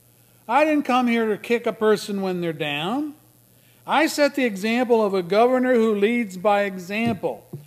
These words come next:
My hands were on that wall, building alongside of you. My servants were not busy picking roses and planting vineyards on the royal estate. There is no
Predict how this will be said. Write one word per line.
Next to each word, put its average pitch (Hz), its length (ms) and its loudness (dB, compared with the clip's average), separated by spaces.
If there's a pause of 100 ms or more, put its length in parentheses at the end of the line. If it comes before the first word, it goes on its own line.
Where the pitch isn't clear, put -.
(260)
My 277 460 2
hands 247 680 0
were 196 200 0
on 202 240 0
that 190 300 -2
wall, 170 680 0 (460)
building 240 440 10
alongside 233 760 2
of 185 120 -2
you. 147 180 -8 (280)
My 294 440 4
servants 202 1040 2 (880)
were 196 160 -2
not 262 340 4
busy 247 380 2
picking 254 500 2
roses 220 560 2
and 220 200 0
planting 220 380 0
vineyards 196 580 -2 (340)
on 208 160 0
the 208 80 2
royal 214 560 4
estate. 208 800 -4 (240)
There 262 260 8
is 247 360 2
no 165 420 -2